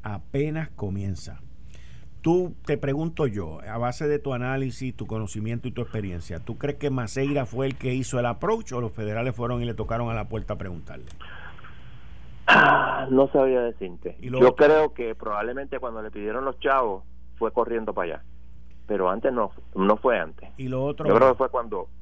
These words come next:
Speaker 1: ¿Maceira
Speaker 2: Ajá.
Speaker 1: estaría manteniendo al gobernante Ricardo Rosselló al tanto de todo esto?
Speaker 2: Yo entiendo que probablemente sí, porque... O sea, obviamente, el, el, hay un componente político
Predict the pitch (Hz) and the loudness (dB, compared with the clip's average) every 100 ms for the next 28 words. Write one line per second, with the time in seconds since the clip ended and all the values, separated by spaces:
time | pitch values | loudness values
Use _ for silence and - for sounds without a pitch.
0 | - - - - - - - - 117 117 | -12 -12 -12 -12 -12 -12 -12 -8 -6 -6
1 | - 143 160 165 - 151 143 160 156 - | -2 0 2 0 0 0 0 0 0 -2
2 | - 135 131 123 127 135 151 151 143 131 | -6 -4 -2 -2 -2 0 0 0 2 2
3 | 127 123 135 143 147 139 123 117 131 135 | 2 0 0 0 0 0 0 -2 0 0
4 | 135 127 131 139 147 - - 120 - 131 | 0 -2 2 2 2 -2 -4 -4 -2 -2
5 | 135 139 127 139 139 147 180 - - - | 0 0 0 0 0 0 -4 -8 -10 -10
6 | - - - - - - - - - - | -12 -12 -12 -12 -12 -12 -12 -12 -12 -12
7 | - - - - 90 101 101 107 143 143 | -12 -12 -8 2 6 8 6 4 2 0
8 | 110 98 92 92 120 - 92 90 - 107 | 0 -2 -2 -6 -6 -4 -6 -2 2 2
9 | 82 71 - - - - 82 - 80 95 | 0 -4 -8 -12 -6 2 4 6 6 4
10 | 85 87 113 95 82 - 87 78 73 - | 4 0 0 -2 -2 -6 -6 -6 -6 -8
11 | - - - - - 87 92 104 101 101 | -4 -4 -2 2 4 4 4 4 4 2
12 | 98 104 101 - - 101 95 117 110 - | 0 0 -4 -4 -2 -2 -2 -8 -10 0
13 | 87 | 0